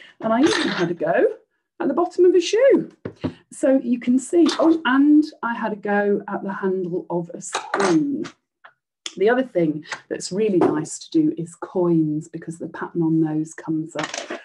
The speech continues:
really easily. So we want you to experiment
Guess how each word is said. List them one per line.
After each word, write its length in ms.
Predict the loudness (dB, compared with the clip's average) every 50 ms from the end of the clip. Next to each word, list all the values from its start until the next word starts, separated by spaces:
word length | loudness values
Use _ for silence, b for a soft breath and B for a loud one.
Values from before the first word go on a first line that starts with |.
| _ _ _
really 440 | -2 0 0 0 0 -2 -4 -2 -2 -2 -2 -2
easily. 640 | -4 -6 -6 -8 -10 -10 -12 -12 -10 -10 -12 -12 -14 _ _ _ B B B B B B B _
So 460 | _ -6 -2 0 2 2 2 0 -2 -6 _ _ _ _ _ _ _ -20 -20 _ -4 0
we 80 | 2
want 180 | 2 2 4 4
you 140 | 4 2 2
to 140 | 0 -4
experiment 840 | -6 -6 -8 -12 -10 -8 -6 -4 -4 -2 -2 0 0 0 0 -2